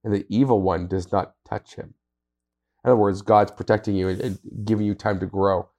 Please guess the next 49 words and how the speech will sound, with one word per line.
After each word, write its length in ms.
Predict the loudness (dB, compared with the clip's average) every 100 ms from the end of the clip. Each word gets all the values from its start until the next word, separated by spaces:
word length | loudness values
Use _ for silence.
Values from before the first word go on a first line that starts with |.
| _ _ _
in, 300 | 2 2 0
in 220 | 0 2 4
yourself, 500 | 2 0 -6 -8 _
and 120 | -4 -2
you, 140 | -4 -10 _ _
right? 220 | 2 2 2 _ _ _ _ _
Um, 440 | 8 8 6 -2 _ _ _ _ _ _
and 100 | 4
what's 180 | 4 2
good 200 | 2 4
about 260 | 6 4 4
this 380 | 2 2 -6 -20 _ _
is 200 | 0 4
that 240 | 4 4
there 140 | 4 6
is 220 | 4 4
sin 160 | 2 4
that 140 | 2
leads 340 | 2 0 0
to 100 | -4
death, 320 | -4 -4 -6 _ _ -4
and 100 | 0
that 40 |
we, 100 | 4
obviously, 260 | 2 2 -4
we 60 |
shouldn't 220 | -4 -8
pray 120 | -4 -2
that 120 | -2
for 100 | -2
anyone. 340 | -6 -6 -10 -12 _
You 80 | -10
go, 160 | -8 -8 -4
"Oh, 100 | -2
that, 180 | -2 -6 _
what 180 | 2 6
is 120 | 6
that 140 | 6 2
sin 140 | 0
that 60 | 2
leads 140 | 2
to 80 | 0
death?" 100 | 0
Idolatry. 640 | 0 2 4 2 -2 -14 _ _ _ _ _ _ _ _ _ -2
Idolatry 580 | 0 6 6 6 2
just 180 | -2 -2
leads 240 | -2 -4 -4
to 60 |
death. 220 | -2 -2